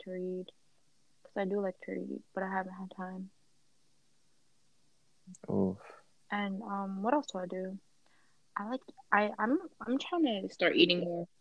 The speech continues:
Speaker 1: Not eating more, but, like, going to more restaurants in Buffalo. 'Cause they have a lot of nice
Speaker 2: Ooh.
Speaker 1: restaurants up here.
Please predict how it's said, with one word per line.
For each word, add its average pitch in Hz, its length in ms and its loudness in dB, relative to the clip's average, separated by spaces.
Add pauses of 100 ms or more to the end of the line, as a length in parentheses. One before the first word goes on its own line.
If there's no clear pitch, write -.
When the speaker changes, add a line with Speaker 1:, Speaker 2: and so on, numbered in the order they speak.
Speaker 1:
Not 247 220 4
eating 220 280 4
more, 226 160 2
but, 190 140 2
like, 180 180 0
going 196 320 2
to 202 60 -2
more 180 420 2
restaurants 180 640 -4 (200)
in 170 280 -2 (260)
Buffalo. 180 520 -4 (1800)
'Cause 233 140 2
they 262 80 10
have 262 140 6
a 254 40 6
lot 226 200 12
of 143 60 12
nice 190 300 12
Speaker 2:
Ooh. 92 60 12
Speaker 1:
restaurants 95 420 4
up - 120 -6
here. 214 260 -4